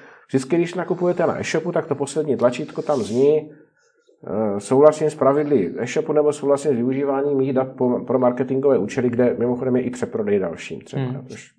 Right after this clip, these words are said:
Speaker 1: si myslím, že je třeba jako prasárna už jako z principu.
Speaker 2: Hmm.
Speaker 1: No to, to už jako obchodovat s daty už je teda jako ještě jako větší level zůvěřilosti. Jo? To, to mám pocit, že je vlastně zakázáno úplně. Už jako
Speaker 2: Hmm.
Speaker 1: absolutně jaký, že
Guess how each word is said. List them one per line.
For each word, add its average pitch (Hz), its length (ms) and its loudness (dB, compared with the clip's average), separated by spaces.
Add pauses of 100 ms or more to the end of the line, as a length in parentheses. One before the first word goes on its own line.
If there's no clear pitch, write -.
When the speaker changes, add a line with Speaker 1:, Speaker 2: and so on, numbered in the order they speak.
Speaker 1:
si 123 120 -12
myslím, 117 220 -12
že 110 60 -6
je 101 60 -6
třeba 110 180 -12 (360)
jako 92 180 -12
prasárna 85 560 -12
už 76 140 -18
jako - 140 -18
z - 60 -20
principu. - 560 -14
Speaker 2:
Hmm. 120 80 -6
Speaker 1:
No 117 100 -10
to, - 100 -16 (400)
to - 100 -8
už - 140 -8
jako - 200 0
obchodovat 131 420 4
s 110 40 -6
daty 113 220 0
už 101 160 -6
je 107 60 2
teda 101 180 -2
jako - 140 -4
ještě - 240 -4
jako 113 180 2
větší 196 300 2
level 104 220 2
zůvěřilosti. 92 720 -4
Jo? 95 120 -8
To, 95 120 -10 (320)
to 107 240 2
mám 113 160 0
pocit, 110 260 -2
že 113 80 2
je 110 60 4
vlastně 110 220 -2
zakázáno 98 440 0
úplně. - 460 2 (140)
Už - 140 -20
jako - 200 -16 (260)
Speaker 2:
Hmm. 127 220 -6 (500)
Speaker 1:
absolutně 113 460 0
jaký, 92 300 -8
že 90 220 -8